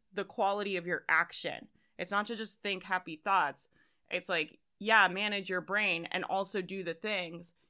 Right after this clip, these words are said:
And in my community, we're action takers. We're not just thinking, thinking about action to take, thinking about what to do, thinking about what to post. That's not helpful.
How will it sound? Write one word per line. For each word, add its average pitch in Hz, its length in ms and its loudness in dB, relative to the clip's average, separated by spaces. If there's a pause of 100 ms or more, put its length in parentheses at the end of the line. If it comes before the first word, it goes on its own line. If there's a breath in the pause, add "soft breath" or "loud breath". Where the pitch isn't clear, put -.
(140)
And 240 280 4
in 202 140 0
my 202 160 2
community, 208 540 -6
we're 180 280 0
action 175 400 -2
takers. 160 540 -12
We're 190 80 -4
not 190 140 0
just 220 220 -8 (100)
thinking, 160 500 -4 (300)
thinking 220 340 -2
about 165 240 0
action 151 360 -2
to 156 80 -10
take, - 380 -12
thinking 233 380 -4
about 175 240 2
what 165 140 -4
to - 120 -16
do, 156 200 -10
thinking 226 440 -2
about 180 200 2
what 175 160 -2
to 196 80 -12
post. 160 500 -8 (500)
That's 208 240 4
not 202 240 2
helpful. 180 540 -4